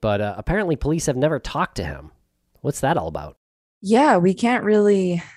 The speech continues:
Speaker 2: say for sure that this person was there on the day that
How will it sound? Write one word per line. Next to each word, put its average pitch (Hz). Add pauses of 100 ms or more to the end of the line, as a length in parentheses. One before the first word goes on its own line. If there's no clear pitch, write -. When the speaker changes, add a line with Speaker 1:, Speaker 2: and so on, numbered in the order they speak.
(340)
Speaker 2:
say 190
for 160
sure 160
that 151
this 151
person 151
was 151
there 147
on 160
the 156
day 151
that 147